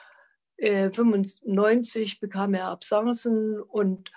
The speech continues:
das kann sich einer leisten, der am Schreibtisch sitzt, aber Absancen, ein Dirigent, das ist die Hölle.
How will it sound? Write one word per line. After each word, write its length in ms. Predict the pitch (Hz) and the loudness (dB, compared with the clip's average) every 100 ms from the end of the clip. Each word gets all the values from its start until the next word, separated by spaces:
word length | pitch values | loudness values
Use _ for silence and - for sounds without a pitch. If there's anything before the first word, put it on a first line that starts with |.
| - - - - | -20 -20 -18 -8
das 160 | 190 | -6
kann 180 | - 196 | -2 -2
sich 380 | 202 190 180 - | -2 -4 -6 -4
einer 260 | 196 190 175 | 0 0 0
leisten, 500 | 180 180 - 190 175 | 0 -2 -4 -4 -2
der 440 | 175 170 160 - | -2 -2 -6 -8
am 80 | 180 | -4
Schreibtisch 480 | 226 247 240 190 - | 0 0 0 -4 -2
sitzt, 340 | 175 - - | -4 -6 -8
aber 280 | 180 175 180 202 - | -6 -6 -8 -12 -12
Absancen, 720 | 196 - 180 180 175 165 226 | -6 -4 -4 -6 -6 -6 -8
ein 260 | - 170 | -8 -6
Dirigent, 560 | 190 180 175 185 226 - - - - - | -4 -4 -2 0 0 -2 -12 -20 -20 -6
das 180 | 175 196 | -4 -2
ist 200 | - 185 | -2 0
die 120 | 165 | 2
Hölle. 320 | 170 214 294 | 4 4 2